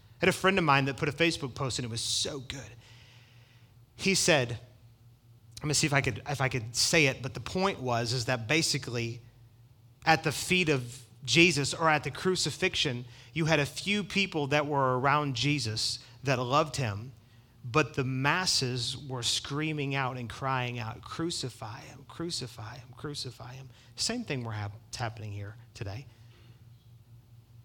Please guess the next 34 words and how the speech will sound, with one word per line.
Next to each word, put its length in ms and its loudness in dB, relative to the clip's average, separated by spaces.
Few 220 4
people 320 2
are 120 2
willing 260 0
to 80 -2
sit 200 0
around 180 2
the 60 -2
feet 180 -2
of 60 -2
Jesus 400 -4
and 80 -6
say, 160 -6
"God, 200 0
I 80 -2
want 240 -6
what 160 -12
you 140 -6
want." 260 -12
At 100 -4
the 80 -2
expense 380 -2
of 80 -4
culture, 340 -2
at 80 -6
the 80 -12
expense 380 -4
of 80 -6
friends, 340 -4
at 80 -10
the 80 -8
expense 380 -4
of 100 -4
whatever, 400 -4